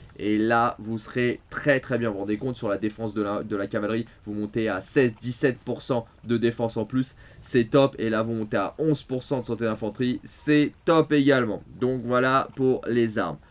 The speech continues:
On va passer à présent au casque, hein. Franchement, les armes, c'est celui où l'élite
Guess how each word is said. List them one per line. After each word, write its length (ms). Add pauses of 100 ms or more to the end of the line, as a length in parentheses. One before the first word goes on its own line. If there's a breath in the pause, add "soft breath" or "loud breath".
(240 soft breath)
On 100
va 120
passer 580
à 140
présent 560
au 120
casque, 380
hein. 220
Franchement, 480
les 240
armes, 220
c'est 160
celui 440
où 140
l'élite 520